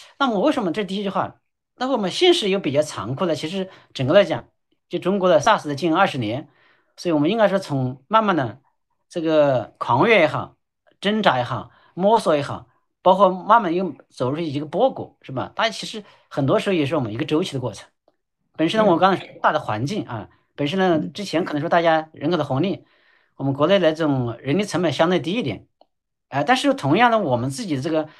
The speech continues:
Speaker 1: 收入的这个整个定价，你刚才问到一个问题，那其实也有时候吧，我在国内的定价那种，它不像 license 哈，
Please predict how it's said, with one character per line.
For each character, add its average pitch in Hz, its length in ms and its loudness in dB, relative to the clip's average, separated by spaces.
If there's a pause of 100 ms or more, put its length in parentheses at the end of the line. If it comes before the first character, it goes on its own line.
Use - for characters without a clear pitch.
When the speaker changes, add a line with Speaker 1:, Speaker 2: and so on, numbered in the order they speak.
(320)
Speaker 1:
收 254 260 2
入 294 100 4
的 143 160 2
这 190 100 -6
个 185 60 0
整 147 160 -4
个 147 80 0
定 226 200 -2
价， 208 260 4
你 120 100 -6
刚 160 140 2
才 147 60 0
问 190 100 0
到 165 100 6
一 139 60 -2
个 151 60 -4
问 165 160 0
题， - 320 -14
那 208 60 -12
其 185 140 -10
实 233 80 -8
也 143 220 0
有 135 160 -2
时 165 140 -2
候 190 60 2
吧， 127 200 0
我 107 100 -14
在 175 120 -2
国 139 160 0
内 196 100 2
的 110 260 -6 (120)
定 226 160 -6
价 202 180 4
那 175 80 0
种， 117 240 -6 (200)
它 180 100 -10
不 185 80 -6
像 208 120 0
license 226 500 0
哈， 95 260 -8